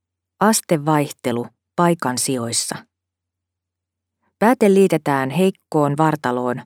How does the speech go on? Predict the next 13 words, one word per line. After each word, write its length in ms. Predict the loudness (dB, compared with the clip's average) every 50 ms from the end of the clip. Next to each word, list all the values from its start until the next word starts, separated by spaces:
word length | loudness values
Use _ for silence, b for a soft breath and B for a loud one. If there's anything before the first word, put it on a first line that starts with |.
| _ _ _ 0
muissa 380 | 2 2 4 2 2 0 -2 0 0
paitsi 460 | 2 0 0 0 -2 -4 -4 -4 -4 -8 _ _
mihin 380 | 0 0 2 2 0 -2 -2 -2
muodossa. 560 | -4 -4 -4 -4 -4 -6 -6 -6 -6 -8 -10 -12 -16 _ _ _ _ _ _ _ _ _ _ _ _ _ _ _ -4
Liike 340 | 0 0 0 0 0 -4 -6
sisäpuolelle. 1040 | -4 -2 -2 -4 -2 -2 -4 -6 -6 -6 -4 -4 -2 -4 -4 -8 -10 -12 -14 -16 -18 _ _ _ _ _ _ _ _ _ _ _ _ _ _ _ _ _ _ _ _ _ _ _ _
Kauppa. 580 | 2 2 4 2 0 -4 _ _ _ -6 -6 -6 -8 _ _ _ _ _ _ _ _ _ _ _
Menen 280 | 2 4 4 4 4 2 2
kauppaan. 720 | 2 2 2 2 -2 _ _ -6 -4 -4 -4 -4 -8 -12 _ _ _ _ _ _ _ _ _ _ _ _ _ _ _ _ _ _
Käsi. 460 | 0 0 0 0 0 -4 -6 -8 -10 -14 _ _ _ _ _ _ _ _ _ _ _ _ _ _
Otan 320 | -4 0 2 2 2 2 0 0
kirjan 420 | 2 4 4 6 6 4 4 2
käteen. 580 | 0 -2 -4 -4 -6 -10 -10 -8 -10 -12 -14